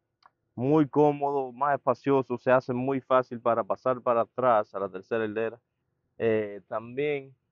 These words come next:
vas a tener la temperatura aquí individual para los pasajeros de atrás. Y esto se corre muy fácil para adelante, aquí, y puede bajar así, recogerlo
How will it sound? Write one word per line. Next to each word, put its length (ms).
vas 200
a 40
tener 240
la 120
temperatura 680
aquí 160
individual 840
para 220
los 200
pasajeros 720
de 140
atrás. 340
Y 200
esto 240
se 180
corre 300
muy 240
fácil 440
para 260
adelante, 300
aquí, 460
y 140
puede 260
bajar 300
así, 320
recogerlo 560